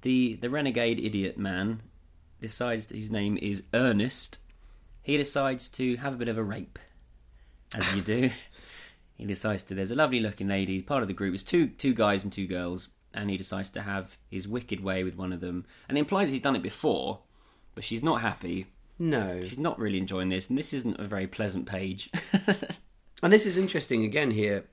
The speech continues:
Speaker 2: um, the sort of thing of what do the Cenobites want, or what do they appreciate?
Speaker 1: Hmm.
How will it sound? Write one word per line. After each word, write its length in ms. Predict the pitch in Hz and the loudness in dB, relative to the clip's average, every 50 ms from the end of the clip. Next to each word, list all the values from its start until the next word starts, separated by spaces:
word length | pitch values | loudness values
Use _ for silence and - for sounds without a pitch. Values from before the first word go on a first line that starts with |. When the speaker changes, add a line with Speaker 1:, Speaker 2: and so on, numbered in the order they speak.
| - - | -10 -6
Speaker 2:
um, 360 | - 104 101 104 101 104 - - - _ _ - | -4 -2 0 2 0 0 -2 -4 -12 _ _ -16
the 160 | - 104 101 98 | -10 -8 -8 -4
sort 240 | - - 113 107 | 0 0 0 -2
of 40 | 104 | 2
thing 220 | - 120 110 110 104 | 4 4 6 6 6
of 180 | 98 95 - | 4 2 -2
what 360 | - 104 110 110 104 - - - - - - - 98 | 2 6 8 8 8 6 2 -10 -20 -20 -14 -8 -4
do 80 | 98 | -4
the 80 | 101 95 | -4 -4
Cenobites 580 | 95 - 107 101 98 82 87 92 95 - - | -2 -2 -2 -2 0 -2 -2 -4 -4 -6 -4
want, 220 | - 104 101 95 82 | 0 0 0 0 0
or 80 | 90 | 0
what 180 | 98 104 104 - | 0 0 0 0
do 60 | 107 | 0
they 240 | 95 87 107 107 107 | -2 0 2 2 2
appreciate? 720 | 98 101 - 101 92 92 - - 90 85 80 78 - - - | 2 0 -4 -6 -6 -6 -6 -8 -8 -8 -8 -10 -10 -10 -6
Speaker 1:
Hmm. 320 | - 117 113 107 98 92 | -2 0 2 2 2 0